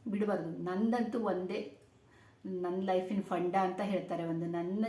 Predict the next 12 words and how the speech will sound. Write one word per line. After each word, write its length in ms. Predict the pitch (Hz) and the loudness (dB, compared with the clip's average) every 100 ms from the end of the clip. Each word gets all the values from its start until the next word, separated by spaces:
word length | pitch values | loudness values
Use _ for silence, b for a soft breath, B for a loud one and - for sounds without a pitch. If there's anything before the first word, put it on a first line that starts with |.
| 196 | 0
ಜೀವನದಲ್ಲಿ 480 | 196 202 185 185 | -2 0 0 0
ಒಂದೇ 320 | 220 190 175 202 | 0 -2 -4 -4
ನಾನು 200 | 196 185 | -2 -4
ಇಟ್ಕೊಳ್ಳೋದು, 400 | 160 175 170 165 B B B - | -4 -6 -6 -10 B B B -6
ನಾವು 680 | 175 175 202 214 220 - - _ - _ - - | 0 2 4 2 0 -6 -18 _ -20 _ -20 -20
ಖುಷಿಯಾಗಿರಬೇಕು, 1200 | - 247 233 - 302 262 262 262 262 - 311 - - - - - | -4 -2 0 2 4 4 2 0 0 0 -2 -2 -12 -20 -20 -8
ನೆಮ್ಮದಿಯಾಗಿರಬೇಕು. 1000 | 175 190 226 220 240 226 214 220 247 247 B B - | -4 0 2 2 2 2 2 0 -2 -8 B B 2
ನೋಡಿ, 320 | 285 311 285 | 4 6 4
ಖುಷಿಯಾಗಿರಬೇಕು 800 | - - 214 - 269 269 240 254 | 0 -4 0 4 6 4 0 0
ಅಂದರೆ 300 | 254 240 233 | 0 2 2
ಏನು, 200 | 226 226 220 220 285 - 160 | 0 -2 -2 -4 -6 -10 -8
ಭಾಳ 280 | 180 196 | -2 -2